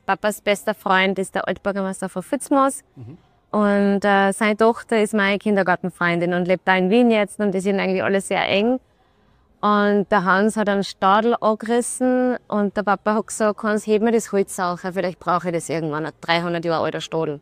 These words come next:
Speaker 1: Und weil irgendwann mache ich eine Alm in ihm.“
Speaker 2: Mhm.
Speaker 1: Und ich weiß es jetzt nicht, wie es chronologisch genau war, aber das ist ja wurscht, es geht um die, um das Storytelling,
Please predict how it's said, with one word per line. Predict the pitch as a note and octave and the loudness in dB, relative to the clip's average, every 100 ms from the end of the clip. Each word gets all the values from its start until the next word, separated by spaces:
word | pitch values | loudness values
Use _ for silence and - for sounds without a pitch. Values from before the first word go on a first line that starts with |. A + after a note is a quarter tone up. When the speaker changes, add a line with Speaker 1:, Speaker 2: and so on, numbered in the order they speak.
| _ | _
Speaker 1:
Und | - G#3+ | -6 0
weil | A3 | 6
irgendwann | C4 B3 A#3+ | 6 6 2
mache | A3 G#3 A3+ | 2 0 0
ich | |
eine | F#3+ | 2
Alm | D#3+ F3 | 2 0
in | E3 D#3 | -2 -4
ihm.“ | D3+ D#3+ _ _ - | -8 -12 _ _ -20
Speaker 2:
Mhm. | - C3+ | -20 -6
Speaker 1:
Und | F#3 A#3 A#3 G3 | 0 2 2 2
ich | |
weiß | A3 A#3 A#3+ | 4 4 2
es | A3+ | -2
jetzt | A3 - | -4 -2
nicht, | A3 F#3 | -4 -2
wie | |
es | G#3+ - | -6 -4
chronologisch | G3+ G3 G#3 A#3 - | -2 0 2 0 0
genau | A3 G#3+ G#3 G3 | -2 0 0 2
war, | G3+ G3+ | 2 2
aber | G3 | 0
das | G3 - | -6 -12
ist | F3+ | -8
ja | G3 | -6
wurscht, | F#3 - G3 | -4 -6 -10
es | - | -8
geht | G3 F#3 | -6 -4
um | F#3+ | -4
die, | F#3+ F3+ F3+ | -2 -2 -4
um | F3+ | -4
das | F3+ - | -6 -4
Storytelling, | G3 G3 A3 B3 A#3 B3 | 0 0 0 0 0 0